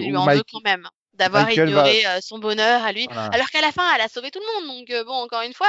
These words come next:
Speaker 1: elle faisait ça pour le bien aussi. C'est, c'est... après, d'un côté, pour une fois, elle a réagi comme un commandant devrait le faire.
Speaker 2: Voilà, c'est
Speaker 1: Elle
Speaker 2: la
Speaker 1: a pensé au bien de toute la fédération avant de penser au bien d'un membre d'équipage.
Speaker 2: C'est le problème
Speaker 1: Après,
Speaker 2: de
Speaker 1: je suis
Speaker 2: Stamets,
Speaker 1: d'accord.
Speaker 2: en fait,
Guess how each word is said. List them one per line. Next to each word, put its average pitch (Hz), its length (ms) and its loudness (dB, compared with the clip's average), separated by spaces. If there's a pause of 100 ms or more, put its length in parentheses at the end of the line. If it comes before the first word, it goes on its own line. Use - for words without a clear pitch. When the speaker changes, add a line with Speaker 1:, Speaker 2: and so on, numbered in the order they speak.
Speaker 1:
elle 240 100 -4
faisait 233 300 -18
ça 254 140 -6
pour 226 200 -10
le 226 80 -6
bien 285 180 -4 (160)
aussi. 269 240 -10
C'est, - 80 -14 (260)
c'est... - 140 -8 (160)
après, - 220 -2
d'un 254 140 -6
côté, 294 600 -12
pour 294 220 -12
une 294 80 -6
fois, 359 180 0 (480)
elle 208 160 -4
a 208 60 -2
réagi 208 400 -6
comme 247 220 -6
un 190 60 -6
commandant 185 400 -8 (160)
devrait 185 280 -6
le 202 40 -14
faire. 403 120 2 (480)
Speaker 2:
Voilà, 196 320 2
c'est - 160 -6
Speaker 1:
Elle 240 120 8
Speaker 2:
la 233 80 6
Speaker 1:
a 233 40 2
pensé 240 440 -8
au 285 140 -4
bien 285 320 -8
de 240 220 -16 (320)
toute 320 240 -12
la 247 100 0
fédération 214 540 -6 (100)
avant 247 240 0
de 285 100 -12
penser 240 300 -18
au 262 140 -12
bien 294 240 -8
d'un 240 140 0
membre 262 220 -8
d'équipage. 311 600 -4 (440)
Speaker 2:
C'est - 160 -18
le 117 60 -12
problème 151 220 2
Speaker 1:
Après, 175 80 4
Speaker 2:
de 139 60 2
Speaker 1:
je - 20 0
suis - 80 -10
Speaker 2:
Stamets, 156 240 4
Speaker 1:
d'accord. 185 180 4
Speaker 2:
en 127 80 -2
fait, - 220 -2